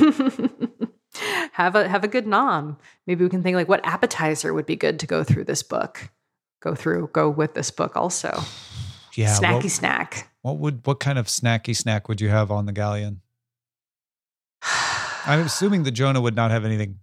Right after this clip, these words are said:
Speaker 2: worth eating. <laughs>
Speaker 1: Probably, like, beer nuts on the
Speaker 2: Yeah.
Speaker 1: Jonah.
Speaker 2: Beer nuts on the
Speaker 1: Maybe.
Speaker 2: Jonah, and the galleon would have, like, some fried mushrooms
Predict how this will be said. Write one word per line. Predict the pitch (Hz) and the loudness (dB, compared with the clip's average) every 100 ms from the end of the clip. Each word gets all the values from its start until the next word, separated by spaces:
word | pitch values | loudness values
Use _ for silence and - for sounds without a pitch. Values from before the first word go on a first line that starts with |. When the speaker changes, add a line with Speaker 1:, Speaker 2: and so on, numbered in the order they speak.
| - | -10
Speaker 2:
worth | 101 110 101 | 0 0 2
eating. | 107 - 135 110 - | -2 0 0 2 0
<laughs> | - | 0
Speaker 1:
Probably, | 202 180 208 | 6 6 8
like, | 202 180 - _ 170 | 4 2 -8 _ -10
beer | - 185 190 | -2 0 2
nuts | 202 220 - - - - - _ _ | 2 0 -2 -2 0 0 -6 _ _
on | - 208 | -4 4
the | 214 | 6
Speaker 2:
Yeah. | 120 120 | 6 4
Speaker 1:
Jonah. | 120 202 214 220 214 - _ _ _ _ _ _ - | 4 4 2 0 -2 -10 _ _ _ _ _ _ -2
Speaker 2:
Beer | 135 143 | 0 2
nuts | 143 - | 2 2
on | - | 2
the | |
Speaker 1:
Maybe. | 202 | 4
Speaker 2:
Jonah, | 120 120 113 110 110 131 | 6 4 4 2 0 0
and | 120 | -2
the | |
galleon | 107 117 120 123 110 | 2 4 4 2 0
would | 107 | 0
have, | 107 104 | 0 0
like, | 107 104 | 0 -2
some | - 110 104 | 0 0 -2
fried | - 110 110 107 107 98 90 _ _ _ _ _ _ _ 113 | -4 0 2 4 2 -2 -8 _ _ _ _ _ _ _ -4
mushrooms | 98 98 110 110 110 110 - - | -4 -2 -2 -2 0 -2 -4 -8